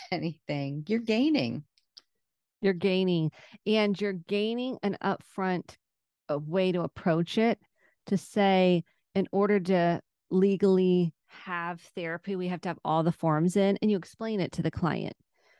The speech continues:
Speaker 1: Mm-hmm.
Speaker 2: And therefore, once we have all the forms in, we know you're ready to go. We've got everything, you know, we're, we,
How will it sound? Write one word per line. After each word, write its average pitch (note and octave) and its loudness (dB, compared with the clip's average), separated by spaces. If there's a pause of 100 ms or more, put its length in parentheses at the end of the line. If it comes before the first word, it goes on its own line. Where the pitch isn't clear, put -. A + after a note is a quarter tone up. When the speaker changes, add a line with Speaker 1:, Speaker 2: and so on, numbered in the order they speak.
(120)
Speaker 1:
Mm-hmm. G3 0 (100)
Speaker 2:
And E3 6 (160)
therefore, G3+ 2
once F#3 -4
we G#3 -2
have F3+ 0
all E3+ 4
the E3+ 2
forms G#3 -2
in, F3+ 0
we F#3 -2
know F3+ -4
you're E3 -2
ready F3+ 0
to E3+ -2
go. F#3 -4
We've G3 -8
got F3 -10
everything, F3 -2
you E3+ 0
know, E3 4
we're, D#3+ -2
we, E3+ -8